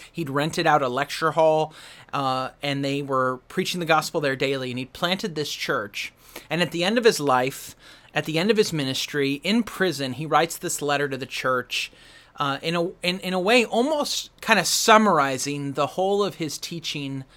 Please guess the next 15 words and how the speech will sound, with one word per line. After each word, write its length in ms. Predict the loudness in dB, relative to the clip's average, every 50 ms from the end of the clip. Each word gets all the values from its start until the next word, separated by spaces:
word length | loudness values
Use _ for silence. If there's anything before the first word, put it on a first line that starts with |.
| -20 -20 _ _ _ _
um, 340 | -6 -4 -2 -2 -2 -4 -6
throughout 400 | -8 -6 0 4 6 6 6 4
his 180 | 0 -4 -4 -2
life. 340 | 0 0 0 0 -2 -6 -6
Many 200 | -4 -4 -4 -4
decades 500 | -4 -2 -4 -4 -2 -4 -6 -6 -4 -6
of 120 | -8 -10 -8
teaching 580 | -10 -10 -10 -10 -10 -10 -10 -10 -10 -10 -12 -14 -16 -20 -20 -20 -20 -20 _
are, 260 | -2 0 2 2 0 0
are, 200 | 0 -2 -2 -2 -6 -6 _
are 120 | -4 -4
somewhat 380 | -4 -2 -4 -2 -2 -2 -4 -6
culminating 880 | -12 -6 -2 0 0 0 0 0 -2 -2 -4 -6 -6 -6 -6 -8 -8 -8
in 260 | -6 -6 -4 -4 -4
this, 380 | -4 -4 -2 -2 -4 -4 -6